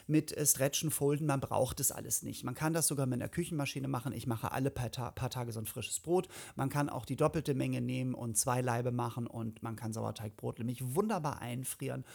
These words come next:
Und es ist viel bekömmlicher als normales Hefebrot, finde ich. Und man kann es sehr gut toasten. Es schmeckt getoastet wahnsinnig gut. Also,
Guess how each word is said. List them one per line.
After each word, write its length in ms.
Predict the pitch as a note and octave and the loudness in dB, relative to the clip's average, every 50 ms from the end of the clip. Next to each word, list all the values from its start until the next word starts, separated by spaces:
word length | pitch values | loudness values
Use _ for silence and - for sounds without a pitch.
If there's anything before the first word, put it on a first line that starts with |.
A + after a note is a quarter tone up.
| - - - - - - - | -18 -18 -18 -18 -20 -2 6
Und 420 | - F3+ G3 A3 A3+ A#3+ A3+ - - - | 10 10 10 10 8 6 2 -2 -2 0
es 180 | D3 C#3+ - | 2 2 2
ist 320 | - - D3+ C#3 - - - | 2 0 0 0 0 0 -2
viel 240 | - - A3+ A3+ | -4 -2 -2 0
bekömmlicher 540 | - - E3 - D#3 D3 D3 D3 - D3 - | 0 0 0 0 0 0 0 0 -2 -2 -4
als 180 | - - - - | -4 -4 -4 -4
normales 400 | A#2+ A#2+ A#2+ A#2+ A#2 A#2+ A#2 - | -2 -2 -2 -2 -2 -2 0 2
Hefebrot, 540 | F#3 G#3+ G#3 - F#3 E3+ F3 E3 D#3+ D3+ - | 2 2 2 0 -4 -4 -4 -4 -4 -4 -4
finde 300 | - - D3+ D3+ D3 - | -4 -4 -2 -2 -4 -4
ich. 340 | - C3+ C#3 - - - | -4 -6 -6 -6 -4 0
Und 120 | - G#3+ G#3 | 2 2 2
man 120 | F3+ F3 | 2 -2
kann 160 | - - B2 | -2 -2 -4
es 200 | C3+ B2 G#2+ - | -2 0 0 0
sehr 200 | D3+ A2+ G#2 F2+ | 0 0 -2 -4
gut 180 | - C#3 B2 - | -4 -6 -6 -4
toasten. 460 | - C#3 C3 A#2 - - - - D3+ | -2 -2 0 2 2 0 0 0 -4
Es 120 | - A#2+ - | -8 -8 -8
schmeckt 300 | - B2 C3+ C3+ - - | -8 -8 -10 -10 -8 -10
getoastet 800 | C#3+ - - B2+ A#2+ A#2+ C#3 C3+ - - - C#3+ C3+ C3+ - - | -10 -8 -6 -4 -4 -2 0 -2 -2 -2 -2 -6 -6 -6 -6 -8
wahnsinnig 1400 | B2 A2 A#2 A#2 C3+ C3+ C3 C#3 C#3 C#3 C#3 C#3 C#3 C#3+ C#3+ C3+ A#2 A2+ B2 B2 B2 B2+ C3 B2+ C3 B2+ - - | -6 -6 -4 0 2 2 2 4 4 4 4 4 2 2 2 2 2 2 2 0 -2 -2 -2 -2 -2 -2 -4 0
gut. 300 | - D#3+ E3+ C#3+ - - | 4 6 6 6 6 4
Also, 440 | - - C3+ D#3 D#3+ C3+ B2 F2+ | 2 4 4 4 4 4 2 -2